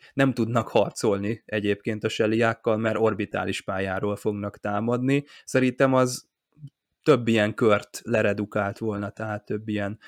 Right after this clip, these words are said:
ö, csatát megszüntetett volna, így kommunikációs szinten, hogyha ezt egyből tudják, mert hát ott emberek készülnek arra, hogy jó, hát akkor harcolni fogunk. És egyébként ez egy tök valid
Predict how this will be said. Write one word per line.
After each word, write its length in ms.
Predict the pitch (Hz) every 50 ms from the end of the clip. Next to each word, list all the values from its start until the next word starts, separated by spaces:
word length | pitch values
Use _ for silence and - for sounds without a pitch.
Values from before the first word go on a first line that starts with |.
| - - - _ _
ö, 400 | - 113 113 107 104 104 101 110 127 - _ _ _ _ _ _ _ _
csatát 680 | - - 117 107 - 110 101 101 98 - - - _ _ _ _ _ _ _ _
megszüntetett 760 | - 110 104 - - - 113 104 101 104 104 - 110 101 -
volna, 360 | - 113 110 110 113 113 117 113
így 140 | 107 101
kommunikációs 1080 | - - 113 107 107 107 110 104 - - 104 101 - - 113 107 104 107 - - - - - - - - - - _ _ _ _ _
szinten, 560 | - - - - 120 120 123 - 127 120 113
hogyha 320 | 117 117 113 110 - - 120
ezt 200 | 113 110 - -
egyből 360 | 123 110 107 104 113 107 101
tudják, 400 | - 117 117 113 117 120 120 -
mert 180 | - 131 120 117
hát 180 | 147 139 -
ott 140 | 143 139 -
emberek 420 | 139 135 127 123 135 135 135 135
készülnek 640 | - - 135 117 110 - - 117 113 113 113 110 -
arra, 280 | - 110 101 98 98 101
hogy 140 | 104 117 117
jó, 140 | 104 101
hát 180 | 98 104 101 -
akkor 240 | 107 - - 117 107
harcolni 480 | 113 101 92 - - 104 98 92 92
fogunk. 400 | 92 - 101 98 92 92 98 95
És 240 | 104 113 110 - - -
egyébként 580 | - 127 127 139 135 135 - - 139 139 139 -
ez 120 | 131 127
egy 160 | 135 127 127
tök 200 | - 139 127 -
valid 400 | 123 120 123 110 107 113 117 -